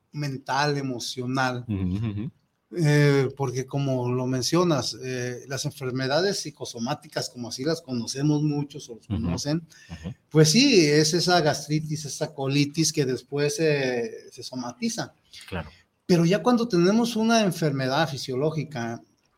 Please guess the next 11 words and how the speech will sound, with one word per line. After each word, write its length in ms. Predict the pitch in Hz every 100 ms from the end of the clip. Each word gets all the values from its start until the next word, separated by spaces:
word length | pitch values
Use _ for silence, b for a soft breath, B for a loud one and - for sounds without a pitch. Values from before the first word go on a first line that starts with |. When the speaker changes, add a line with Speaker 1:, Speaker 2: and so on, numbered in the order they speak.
| _ _
Speaker 1:
presente, 800 | 131 131 180 180 - 139 - - _ _ _ _ _ _ _
pero 160 | 160 160
tenemos 540 | 156 180 226 247 240
esa 200 | 214 240
salud 640 | 226 165 151 175 214 160 - - _ - - - - _ _ -
emocional 760 | 139 127 139 135 151 175 156 151
Speaker 2:
Ujú. 180 | 101 82 76 78 _ _ _ _ _ _ _ _ -
Speaker 1:
y 120 | 156
mental 920 | 151 147 151 156 180 180 160 127 - - _ _ _ -
en 100 | 143
plenitud, 720 | 151 156 151 - 214 247